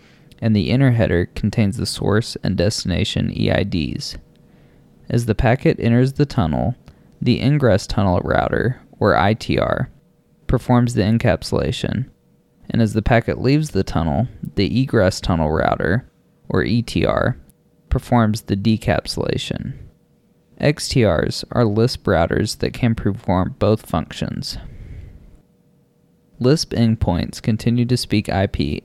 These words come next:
exactly like they do today. From the perspective of a lisp router, each endpoint has an E I D, but from the perspective of the endpoint itself, it has an I P address.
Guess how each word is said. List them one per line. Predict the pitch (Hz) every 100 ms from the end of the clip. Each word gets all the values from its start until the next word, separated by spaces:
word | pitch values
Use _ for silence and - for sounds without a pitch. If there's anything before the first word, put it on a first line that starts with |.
| -
exactly | 107 110 101 - 95
like | 87 95
they | -
do | - 87
today. | - - - - - - _ _ _ _ _ _
From | - 127
the | 123
perspective | - 117 - 123 135 170 170 -
of | 110
a | 113
lisp | 101 113 - -
router, | 76 71 - - - _ _ _ -
each | - 127 107
endpoint | 107 104 - 92 -
has | 113 101
an | 98
E | 87 113
I | 110
D, | - - - - - _ - - - -
but | 110 95
from | - 127
the |
perspective | - 139 - 117 - 113
of | 113 95
the | 87
endpoint | 107 127 123 104
itself, | - - 147 123 101 - -
it | 120
has | 120 104
an | 92
I | 95
P | 95 101
address. | - - - - -